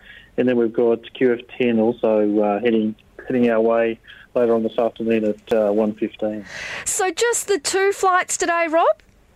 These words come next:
Speaker 1: Yeah, that's right, yep.
Speaker 2: And, um, and obviously pretty exciting times, I would imagine, for everybody at the airport at this point. Finally gonna see those international travellers again. Any fanfare for those travellers arriving?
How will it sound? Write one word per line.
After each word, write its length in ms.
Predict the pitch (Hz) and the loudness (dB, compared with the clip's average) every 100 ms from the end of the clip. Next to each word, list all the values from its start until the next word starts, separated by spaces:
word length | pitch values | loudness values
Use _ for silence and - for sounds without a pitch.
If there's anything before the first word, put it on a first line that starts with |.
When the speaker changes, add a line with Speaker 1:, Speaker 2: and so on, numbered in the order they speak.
| _ _ _ _ _ _ _ | _ _ _ _ _ _ _
Speaker 1:
Yeah, 180 | 135 180 | 0 2
that's 220 | 151 151 | 0 0
right, 260 | - 196 - | 0 0 -2
yep. 160 | 151 180 - - - - | -6 -6 -12 -18 -16 -6
Speaker 2:
And, 260 | 392 415 370 | -2 -2 0
um, 340 | 453 440 440 370 415 | 0 2 0 0 -4
and 220 | 403 320 | -2 -2
obviously 500 | - 415 403 381 339 | -2 0 0 0 0
pretty 240 | 302 392 415 | 0 0 0
exciting 420 | - 330 294 269 | 0 -2 0 -2
times, 380 | 220 285 320 339 | 0 0 0 0
I 80 | 330 | 0
would 100 | 311 | 0
imagine, 400 | 294 302 339 302 | 0 0 -2 -2
for 140 | 302 | 0
everybody 420 | 294 311 294 294 | 0 0 0 0
at 100 | 277 | 0
the 140 | 285 269 | 0 2
airport 440 | 311 311 320 320 | 0 0 0 2
at 80 | 403 | 2
this 180 | 311 - | 0 0
point. 300 | 320 330 - | 0 -2 -2
Finally 440 | 302 302 311 294 | 0 0 0 0
gonna 200 | 269 277 | 0 -2
see 180 | 262 285 | -2 -2
those 260 | 262 262 | 0 0
international 680 | 269 277 - 269 269 277 262 | 0 -2 -2 -4 -4 -4 -4
travellers 500 | - 294 277 294 285 | -2 -2 0 -2 -2
again. 380 | 285 277 311 349 | -2 0 -2 -4
Any 280 | - 330 330 | -4 -2 -2
fanfare 720 | 320 311 311 311 - 294 311 | -2 0 0 -2 0 0 0
for 180 | 339 302 | 0 0
those 300 | 302 294 302 | 2 2 0
travellers 420 | - 294 277 285 | -2 -2 0 -2
arriving? 500 | 302 277 277 294 392 | 0 0 0 0 -2